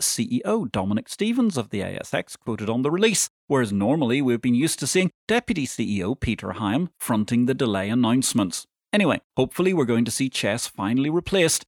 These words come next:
by the digital asset system and we can all move on. Over in India, M C X is leading the way amongst the exchanges planning to roll out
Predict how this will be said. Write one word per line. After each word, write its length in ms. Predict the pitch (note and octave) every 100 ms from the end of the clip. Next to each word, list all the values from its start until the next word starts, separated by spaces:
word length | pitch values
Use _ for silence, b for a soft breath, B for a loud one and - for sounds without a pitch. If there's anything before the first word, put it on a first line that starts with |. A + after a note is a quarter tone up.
| _
by 200 | - G#2+
the 120 | C3 B2
digital 360 | G#2 - G2
asset 320 | F#2+ - -
system 400 | - G#3+ - D3+ - -
and 120 | F#3+
we 100 | F3+
can 160 | E3 C3+
all 240 | G#2+ G#2 -
move 320 | G#2+ F#2+ F2+
on. 340 | G#2+ G#2 F#2+ - _ _ _ _
Over 280 | F3 D#3+ D#3+
in 120 | C3+
India, 440 | D#3 F#3 F#3+ A#3 -
M 160 | C#3 C3
C 260 | - A#2+
X 340 | C3 A3 - D3
is 220 | B2 A2
leading 440 | A#2+ A#2+ A#2+ A#2+
the 80 | A2+
way 260 | C3+ A3+ B3+
amongst 360 | B2+ B2 C3 -
the 80 |
exchanges 640 | D#3+ - G3+ A#3 F3 A2 -
planning 400 | - G#2+ A2 A2
to 260 | - A2
roll 300 | G2 G2+ G#2
out 180 | G#2+ C3